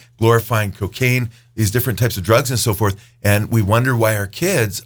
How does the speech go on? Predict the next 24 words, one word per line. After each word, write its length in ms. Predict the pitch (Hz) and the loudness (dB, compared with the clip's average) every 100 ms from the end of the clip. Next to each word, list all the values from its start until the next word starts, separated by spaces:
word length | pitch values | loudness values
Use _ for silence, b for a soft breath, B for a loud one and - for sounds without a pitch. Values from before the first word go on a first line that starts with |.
| - | -2
are 120 | 104 | 0
in 60 | 101 | 0
rebellion 380 | 90 104 107 104 | 0 2 2 0
to 60 | |
God, 460 | 87 104 147 110 - b b - | 0 0 0 -2 -6 b b -6
because 280 | 120 127 | -2 0
these 220 | 107 147 165 | 0 -2 -2
are 100 | 143 | 0
the 120 | 123 | 2
idols 280 | 117 110 101 | 0 0 -4
of 80 | 87 | -2
the 140 | 98 | 0
age, 320 | 113 92 - | 0 -2 -4
you 60 | 98 | 0
know? 240 | 98 107 b b b b | 0 0 b b b b
And 200 | 107 110 | 0 2
here 460 | 107 160 156 117 113 b _ | 4 2 2 2 -2 b _
he 60 | - | 0
does 140 | 139 120 | 2 0
a 40 | |
country 360 | - 156 151 147 | 0 0 0 -2
song 280 | 127 113 | 2 2
with 200 | 107 95 | 2 -2
Billy 460 | 98 131 139 104 101 | 0 0 0 -2 -4